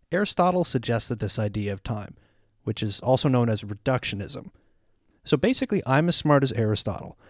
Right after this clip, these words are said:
Thank you. Thank you. Thank you, really. It's very kind. Feel free to ask me any philosophical questions you have. But there's also the idea that time exists on its own, independent of anything physical.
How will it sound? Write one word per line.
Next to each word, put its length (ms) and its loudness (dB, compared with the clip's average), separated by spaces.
Thank 180 2
you. 80 -6
Thank 300 -6
you. 180 -6
Thank 240 -6
you, 100 -4
really. 440 -2
It's 120 -18
very 200 0
kind. 420 -4
Feel 120 -2
free 140 4
to 80 0
ask 240 0
me 80 0
any 140 2
philosophical 680 0
questions 400 0
you 80 0
have. 300 -4
But 200 2
there's 180 2
also 240 4
the 160 4
idea 320 6
that 140 0
time 260 2
exists 540 -4
on 200 4
its 120 -4
own, 260 0
independent 560 2
of 80 2
anything 300 4
physical. 520 -4